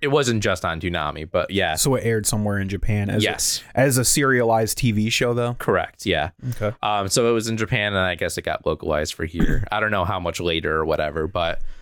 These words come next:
Speaker 1: um, but yeah, this show is incredibly popular. So popular, in fact, yes, it's getting a, um, live action revival. Um, but yeah, I'm,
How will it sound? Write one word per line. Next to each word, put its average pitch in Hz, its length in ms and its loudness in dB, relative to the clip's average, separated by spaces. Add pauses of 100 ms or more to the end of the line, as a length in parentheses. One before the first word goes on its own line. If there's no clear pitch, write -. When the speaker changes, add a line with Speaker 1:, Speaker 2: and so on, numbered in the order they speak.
(160)
Speaker 1:
um, 92 240 2
but 113 100 2
yeah, 90 320 0
this 151 240 -2
show 151 360 4
is 113 180 0
incredibly 101 500 0
popular. 95 640 0 (360)
So 127 180 4
popular, 101 480 2
in 87 80 -4
fact, 85 280 -4
yes, 87 440 -2
it's 87 120 -4
getting 87 300 -4
a, 80 340 0
um, 82 300 -2
live 87 240 -2
action 82 320 -4
revival. 82 640 -2 (560)
Um, 80 560 0 (240)
but 127 80 2
yeah, 101 240 2
I'm, 104 300 -4